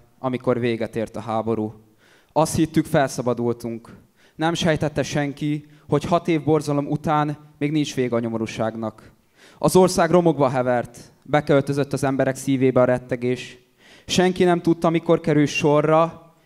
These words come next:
mikor és mivel érdemli ki, hogy mint a haza ellenségét elítéljék, kivégezzék,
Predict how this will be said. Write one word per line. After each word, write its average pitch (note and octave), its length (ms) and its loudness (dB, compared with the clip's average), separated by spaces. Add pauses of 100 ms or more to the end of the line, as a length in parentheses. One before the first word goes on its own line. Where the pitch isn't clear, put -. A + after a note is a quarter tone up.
(140)
mikor E3 760 2
és - 180 -4
mivel D#3+ 260 2
érdemli B2+ 440 -2
ki, A#2 380 -10 (300)
hogy D3+ 140 4
mint D#3+ 200 2
a C#3+ 40 4
haza D#3 300 2
ellenségét C#3+ 720 -2
elítéljék, D3+ 760 -2
kivégezzék, C#3+ 960 -2